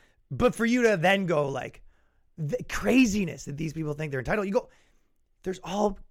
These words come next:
different versions of this. But one version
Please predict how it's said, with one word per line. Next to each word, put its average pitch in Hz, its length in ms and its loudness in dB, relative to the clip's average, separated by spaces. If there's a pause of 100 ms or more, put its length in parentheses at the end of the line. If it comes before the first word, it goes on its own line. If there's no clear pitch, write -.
(160)
different 190 340 2
versions 185 520 0
of 107 120 -4
this. - 380 -12 (580)
But 156 180 4
one 214 380 4
version 143 560 0